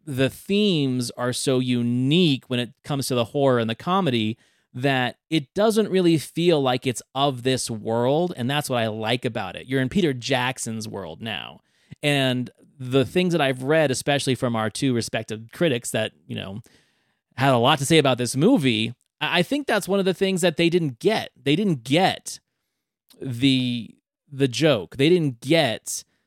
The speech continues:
the vibe and the theme and the world that Peter Jackson was trying to create. And that's where I think where if you do have the retention for cinema that's not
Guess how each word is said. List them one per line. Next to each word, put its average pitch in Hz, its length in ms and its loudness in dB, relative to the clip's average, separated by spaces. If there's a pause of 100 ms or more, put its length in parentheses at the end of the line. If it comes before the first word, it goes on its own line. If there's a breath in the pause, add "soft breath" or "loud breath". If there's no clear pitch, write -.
(160)
the 123 220 -2
vibe 139 580 2
and 123 120 -2
the 123 60 0
theme 123 560 0 (120)
and 117 320 -2
the 113 240 -4
world 131 600 6
that 110 160 -2
Peter 123 200 -2
Jackson 117 360 -2
was 117 100 0
trying 110 220 -2
to 110 60 -4
create. 120 500 -2 (1040)
And 135 160 0
that's 160 200 0
where 170 100 2
I 135 100 4
think 135 360 -2
where 123 520 0
if 117 240 -6
you 143 180 2
do 165 540 2
have 113 760 -2 (1160)
the 139 320 0
retention 127 920 -2
for 131 200 -2
cinema 139 480 2
that's 113 300 -4
not 135 560 -2